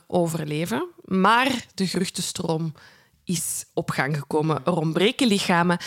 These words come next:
En heel veel Russen geloofden en hoopten dat de tsarevich en een van zijn zussen nog in leven waren. Opvallend is dat ze dus in Rusland heel, eh, overtuigd waren dat dat Maria was, terwijl het Westen,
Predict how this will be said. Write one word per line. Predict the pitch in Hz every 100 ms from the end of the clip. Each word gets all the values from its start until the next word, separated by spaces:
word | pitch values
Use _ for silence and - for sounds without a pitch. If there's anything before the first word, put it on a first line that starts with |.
| - -
En | 190
heel | 196 254
veel | 247 185
Russen | 175 220 - 185
geloofden | 170 165 240 175 -
en | 180
hoopten | 139 139 156 240 - 262 220
dat | 180 180 -
de | 170 160
tsarevich | - 170 170 175 - -
en | 165 151 -
een | 156
van | 151 156
zijn | 147 147
zussen | 147 151 - -
nog | 156 - -
in | 165 151 -
leven | 151 139 143 147
waren. | 127 110 - - - - - -
Opvallend | 220 - 254 277
is | 269
dat | 214 208
ze | 208 185 -
dus | 170 170
in | 190
Rusland | 185 247 - 220 -
heel, | - 165 202 226 - -
eh, | 175 170 -
overtuigd | 185 180 175 -
waren | 196
dat | 180 180
dat | 165
Maria | 160 170 220 262
was, | 302 -
terwijl | 233 190
het | 175 175
Westen, | 160 226 - - 254